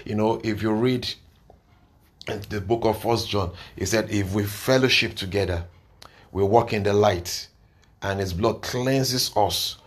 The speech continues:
from all error, from all unrighteousness." In other words, if you come together in love, if you come together in fellowship, if you come together in agreement with the will of God for the earth, that means when you come together, or before you come together,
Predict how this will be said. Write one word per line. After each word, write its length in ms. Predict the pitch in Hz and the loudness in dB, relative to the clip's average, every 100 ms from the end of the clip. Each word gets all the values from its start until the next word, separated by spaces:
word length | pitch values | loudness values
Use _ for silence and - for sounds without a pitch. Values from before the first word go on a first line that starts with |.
| - - | -20 -8
from 200 | 107 101 101 | -4 -4 4
all 520 | 113 117 117 117 - | 6 6 6 2 0
error, 340 | 113 110 98 85 - | 0 2 2 -2 -8
from 180 | - 104 104 | -8 -6 0
all 260 | 113 117 | 2 2
unrighteousness." 840 | 107 104 110 107 101 - 98 85 - - - - - - | 2 2 2 0 -4 -6 -8 -4 -6 -8 -20 -20 -20 -6
In 140 | 104 | 0
other 240 | 113 123 117 | 2 4 6
words, 260 | 117 113 | 4 2
if 140 | 98 104 | -2 -4
you 100 | 131 | -2
come 220 | 135 127 | -2 -2
together 560 | 117 110 117 113 113 - | -2 0 4 4 2 0
in 240 | 101 98 | -2 2
love, 400 | 101 92 85 - _ _ _ _ - | 4 2 -2 -10 _ _ _ _ -8
if 120 | 95 | -2
you 100 | 123 | -2
come 180 | 127 127 | 0 -2
together 360 | 123 110 117 | -2 2 4
in 120 | 117 104 | 4 2
fellowship, 680 | - 117 107 101 92 87 - - - | -2 -4 0 -2 -2 -6 -14 -20 -12
if 140 | - 98 | -4 -2
you 80 | |
come 200 | 123 131 | 2 0
together 280 | 123 113 117 | 0 0 2
in 140 | 113 101 | 4 2
agreement 680 | 101 92 104 131 131 127 | 0 0 0 2 0 -2
with 120 | 104 101 | -2 -2
the 60 | |
will 240 | 101 120 107 | 0 0 0
of 140 | 101 | -2
God 160 | 107 107 | -2 -4
for 160 | 98 | -4
the 160 | 92 95 | -6 -2
earth, 300 | 107 92 - - - - - | 0 0 -4 -12 -16 -14 2
that 200 | 131 143 | 4 4
means 260 | 131 117 | 2 -2
when 140 | 110 110 | -2 0
you 120 | 113 | -2
come 240 | 117 147 | -2 -4
together, 520 | 160 110 110 95 90 87 - - - - | -4 -4 -2 0 0 -2 -14 -20 -10 0
or 240 | 98 104 | 2 2
before 320 | 104 101 139 | 0 2 4
you 120 | 135 | 4
come 200 | - 127 | 2 -2
together, 540 | 117 98 95 95 85 | -2 -2 0 0 0